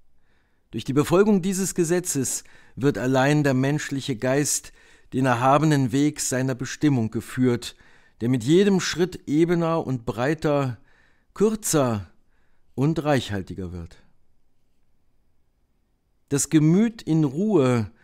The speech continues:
fest für das Gesetz entschlossen, ist der Zustand der Gesundheit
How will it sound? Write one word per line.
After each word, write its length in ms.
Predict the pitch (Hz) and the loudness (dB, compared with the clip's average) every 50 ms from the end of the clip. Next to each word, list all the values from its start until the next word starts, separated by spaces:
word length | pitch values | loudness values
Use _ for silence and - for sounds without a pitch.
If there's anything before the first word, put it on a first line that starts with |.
| _ _ _ _ | _ _ _ _
fest 600 | _ - - - 175 185 180 - - - - - - _ _ _ _ _ | _ -8 -2 -2 0 0 0 -2 -4 -6 -8 -12 -20 _ _ _ _ _
für 220 | _ - - 151 139 | _ -4 0 0 0
das 260 | 127 143 131 - - | 0 0 -2 -4 -4
Gesetz 520 | - 131 127 113 151 165 160 160 - - - | -4 -4 -2 0 0 -2 -2 -2 -8 -10 -8
entschlossen, 840 | - 127 131 - - - 123 127 127 123 - 135 135 131 117 101 - - _ _ _ _ _ - | -6 -6 -6 -6 -4 -2 0 0 0 0 0 0 0 0 0 -2 -6 -14 _ _ _ _ _ -6
ist 240 | 139 135 - - - | -6 -4 -4 -2 -2
der 140 | 131 127 | -2 -2
Zustand 680 | - - - 165 175 151 - - - 139 139 139 135 - | -2 -4 -4 -2 -2 -4 -4 -2 -2 -2 -2 -2 -2 -4
der 100 | 123 113 | -4 -2
Gesundheit 840 | 117 120 104 101 147 147 156 151 - 131 131 135 131 - - - | -2 -4 -2 0 0 0 0 -2 -2 -2 -2 -2 -2 -4 -8 -20